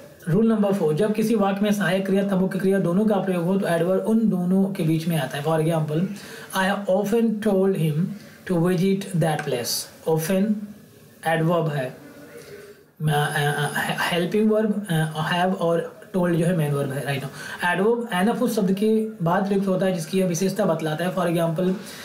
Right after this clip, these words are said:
he is wise enough, वाइज की विशेषता बतला रहा है, एनफ बाद में है, to do this work।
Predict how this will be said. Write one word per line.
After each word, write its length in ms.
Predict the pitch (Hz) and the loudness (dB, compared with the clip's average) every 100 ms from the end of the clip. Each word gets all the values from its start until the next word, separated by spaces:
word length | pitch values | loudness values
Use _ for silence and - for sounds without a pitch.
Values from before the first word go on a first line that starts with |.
| - - | -10 -2
he 180 | 220 208 | 2 2
is 320 | - 156 143 | 2 0 2
wise 440 | 175 180 208 208 | 2 2 2 0
enough, 300 | - 165 156 - - - - - | -2 -2 -2 -6 -14 -18 -12 -2
वाइज 220 | 165 180 | 0 2
की 80 | 196 | 2
विशेषता 320 | 170 170 190 | 0 2 0
बतला 240 | 175 180 | 2 2
रहा 100 | 180 | 2
है, 140 | 196 - | 0 0
एनफ 180 | 165 160 | 0 2
बाद 220 | 143 135 | 0 -2
में 120 | 143 | -4
है, 160 | 139 131 - - - - | -6 -8 -12 -18 -12 -2
to 60 | 180 | 2
do 120 | 196 | 4
this 200 | 185 170 | 2 0
work। 380 | 147 131 127 | -2 -6 -6